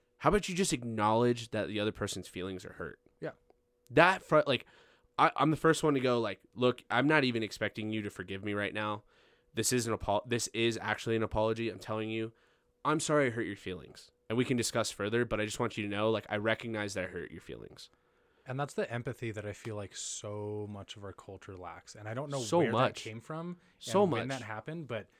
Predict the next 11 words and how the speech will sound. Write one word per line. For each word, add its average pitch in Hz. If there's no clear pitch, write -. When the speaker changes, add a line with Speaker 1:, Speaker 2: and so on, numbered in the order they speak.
Speaker 2:
I 117
feel 160
like 143
we 127
are 107
such, -
there's 127
such -
a 131
lack 107
of 113